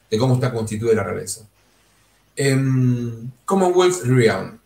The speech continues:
son, es el, eh, es el, es un conglomerado, es un mancomunado de países que tienen corona,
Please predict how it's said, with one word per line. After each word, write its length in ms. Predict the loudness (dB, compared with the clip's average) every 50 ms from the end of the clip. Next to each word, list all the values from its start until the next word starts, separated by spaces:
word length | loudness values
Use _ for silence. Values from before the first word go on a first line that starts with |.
| _ _ _ _
son, 680 | 0 2 2 2 2 0 0 -2 -4 -4 -6 -6 -6
es 240 | -2 0 0 0 0
el, 960 | 0 -2 -2 -2 -2 0 0 2 2 0 0 -2 -2 -4 -2 -2 -2 -2 -4 -6 -8 -12 -18 -20 _ _ _ _ _ _ _ _ _
eh, 420 | -4 -4 -2 0 0 0 0 -2 -2 -4
es 100 | -2 -2
el, 160 | -2 -2 -2
es 140 | 0 0 0
un 100 | 0 0
conglomerado, 540 | -2 -2 0 0 0 2 2 2 0 0 2
es 140 | 0 0 0
un 100 | 0 -2
mancomunado 880 | -2 -4 -2 -2 -2 0 0 0 0 0 -2 -2 -4 -6 -6 -8 -12 _ _ _ _ _ _ _ _ _ _ _
de 80 | -8 -4
países 720 | -2 -2 -2 -2 -2 -2 -2 -2 -2 -4 -4 -6 -10 -12 _ _ _ _ _ _ _ _ _ _ _ _ _ _ _ _ _ _
que 100 | -6 -6
tienen 420 | -4 -2 -2 0 0 0 0 0
corona, 680 | 0 4 4 6 6 6 4 2 -2 -4 -4 -8 -12